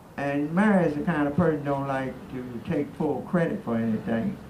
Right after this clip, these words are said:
But she came to me and asked me. It was solely her idea to get my mother's name on this building. And I wanna,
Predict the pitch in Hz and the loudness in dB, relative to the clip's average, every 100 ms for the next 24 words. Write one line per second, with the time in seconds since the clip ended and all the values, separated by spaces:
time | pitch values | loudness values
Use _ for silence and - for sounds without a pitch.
0 | - - - - 151 151 151 220 208 214 | -16 -16 -16 -4 2 2 2 2 4 6
1 | 190 180 170 165 170 165 151 147 180 190 | 6 4 2 2 2 4 2 4 4 6
2 | 156 147 - 135 123 - - - - 190 | 4 0 -4 -2 -2 -2 -8 -10 0 2
3 | 190 185 175 - - 226 214 185 160 147 | 4 4 2 0 0 4 6 4 2 2
4 | 175 160 147 147 143 135 131 156 170 - | 2 2 0 0 0 0 -4 0 0 0
5 | - - - - - - - - - 151 | -6 -14 -20 -20 -20 -20 -20 -20 -2 2
6 | 147 127 127 - - - 190 147 170 - | 2 0 -6 -12 -20 -16 -4 2 2 0
7 | - - - 147 151 147 143 135 123 127 | -10 -14 -6 -2 0 0 0 0 -4 -6
8 | 135 131 123 117 113 110 110 101 95 117 | -6 -6 -6 -6 -6 -6 -6 -8 -8 -6
9 | 113 101 95 - - - - - - - | -4 -6 -8 -16 -20 -20 -20 -20 -20 -20
10 | - - - - 143 147 147 151 151 170 | -20 -20 -18 -4 2 4 4 4 4 6
11 | 185 175 160 | 6 6 2